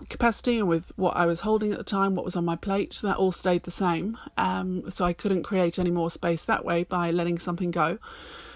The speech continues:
Um, but it was looking at, yeah, how can I bring self-care into the, um, mix and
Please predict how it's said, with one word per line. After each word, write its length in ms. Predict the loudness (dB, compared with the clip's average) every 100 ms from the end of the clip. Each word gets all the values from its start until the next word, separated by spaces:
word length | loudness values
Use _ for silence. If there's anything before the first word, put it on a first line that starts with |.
| -6
Um, 320 | 0 2 2
but 160 | 2 2
it 100 | 2
was 320 | 2 2 2
looking 440 | -2 -2 0 0 0
at, 400 | -2 -6 -6 -6 -10 -4
yeah, 200 | 0 0 0
how 220 | -2 -2
can 200 | 0 0
I 100 | 2
bring 280 | 2 2 0
self-care 640 | 2 0 0 0 0 2 0
into 360 | 0 0 0 -2
the, 340 | 2 2 0 -6 -14 -12 -6
um, 460 | -4 -2 -4 -4 -4 -2
mix 480 | -2 -2 -8 -6 -8 -2
and 440 | 0 0 -2 -4